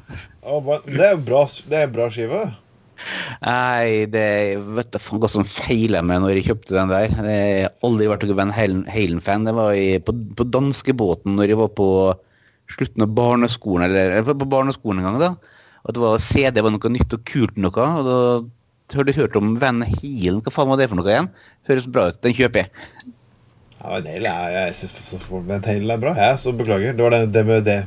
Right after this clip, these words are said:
Speaker 1: det var den versjonen med David Lee Roth. Men, vet du hva, folkens? Vi skal vekk fra nostalgi og tilbake til den materien som er, er som å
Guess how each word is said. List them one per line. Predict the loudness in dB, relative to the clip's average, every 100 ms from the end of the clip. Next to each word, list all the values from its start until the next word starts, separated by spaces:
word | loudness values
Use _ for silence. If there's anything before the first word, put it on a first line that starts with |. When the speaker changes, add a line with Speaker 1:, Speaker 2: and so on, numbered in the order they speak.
| -4
Speaker 1:
det | -2
var | 0
den | 0
versjonen | -2 -2 -2 -2
med | -2
David | -2 -2 -2
Lee | -4
Roth. | -4 -8 -20 -20 -20 -20 -20 -20 -16 -6
Men, | 0 2 0 -8 -16
vet | -12
du | -2
hva, | -2 0
folkens? | -2 -4 -6 -8 -8
Vi | -6 -6
skal | -2 0 2 2 2
vekk | -2 -6
fra | -6 -6
nostalgi | -4 -6 -4 -4 -4
og | -2 -2 -2
tilbake | 0 0 -2 -4
til | -6
den | -4 -4
materien | -4 -4 -4 -6 -6
som | -4 -2
er, | 0 0 -2
er | -4 -10 -12 -8 -8
som | -6 -4
å | -2